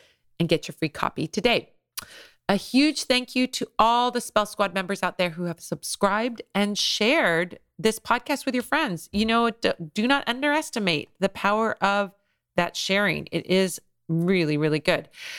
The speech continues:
So if you haven't done so, do so. You can do it on your, you know, Instagram, on your Facebook. Share the podcast episode if you liked it. Get the word out there. And also,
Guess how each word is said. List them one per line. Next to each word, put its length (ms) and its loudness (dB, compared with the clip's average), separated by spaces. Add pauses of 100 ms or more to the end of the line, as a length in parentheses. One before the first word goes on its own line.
(100)
So 400 2 (140)
if 160 -2
you 100 0
haven't 560 -2 (100)
done 280 0
so, 420 -2 (300)
do 160 4
so. 440 0
You 140 0
can 140 -4
do 160 4
it 80 2
on 180 -2
your, 360 0 (220)
you 120 -2
know, 240 0
Instagram, 680 0
on 160 -2
your 140 -4
Facebook. 560 -2
Share 340 -2
the 80 -4
podcast 500 -2
episode 380 -4
if 140 -8
you 80 -2
liked 260 -2
it. 160 -4 (340)
Get 280 0
the 120 4
word 380 2
out 320 -2
there. 260 -2 (400)
And 480 0 (480)
also, 640 0